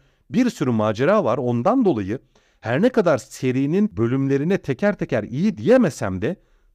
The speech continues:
totalde ortaya çıkmış işe yine de sinema tarihinin önemli evrenlerinden ve serilerinden biri diyesim geliyor.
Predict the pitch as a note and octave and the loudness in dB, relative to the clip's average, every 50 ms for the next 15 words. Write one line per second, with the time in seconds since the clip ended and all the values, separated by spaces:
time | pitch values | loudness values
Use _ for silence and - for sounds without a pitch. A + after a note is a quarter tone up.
0 | _ - - D3+ - - - C#3+ C#3 C#3+ E3+ C#4 C#4 B3 A3 G3 - - F3 D#3+ | _ -6 -6 -6 -4 -2 -2 0 0 2 2 2 2 4 4 2 2 2 0 0
1 | D3 C#3+ - D3 - - A3 B3+ - - - - C3+ A#2+ - - C3 B2+ F3 - | 0 0 -4 -8 -6 -4 -4 -4 -4 -4 -8 -10 -10 -10 -6 -4 -4 -4 -4 -6
2 | _ _ _ _ _ - C#3 G#3 C4+ A#3+ E3+ C3 B2 - - C#3+ F#3 G#3+ G3+ E3+ | _ _ _ _ _ -4 0 2 2 2 2 0 -2 -4 -4 -2 0 2 0 0
3 | - D3 B2 A#2 A2+ A2+ A#2 C#3+ G3 G#3+ G#3+ - - C3 C3+ C#3+ C#3+ C#3+ D3 F3 | 0 0 -2 0 0 -2 -2 0 0 -2 -2 -2 -4 -2 0 0 0 0 0 0
4 | A3+ A#3 D#3+ C3 C3+ A#2 A#2 B2 A#2 A2+ A2+ G#2+ G#2 G2+ G#2 G2 G#2+ D#3 F#3+ G3 | 0 0 0 0 0 0 2 0 0 0 0 -2 -2 -4 -4 -2 -2 0 0 -2
5 | D#3+ G#2 A2 B2+ F3 F#3+ - _ _ _ _ - - - D3 C3 C3+ C3+ B2+ C3+ | -2 0 0 0 0 -2 -4 _ _ _ _ -18 -6 -4 -2 0 0 0 0 0
6 | C3 B2+ C#3 D3 F3 G#3 G#3 F3+ C3+ A#2+ C3+ D#3+ G#3+ A#3+ F3 - - B2+ D3 E3 | 0 0 0 2 2 2 2 0 -2 -4 -4 -2 -2 -4 -4 -8 -6 -4 0 2
7 | F3+ F#3 F3+ - B3 A#3+ G#3+ D#3+ C#3 A#2 G2 G2 F2+ D#2 | 2 0 0 2 2 2 4 4 2 0 0 -2 -4 -6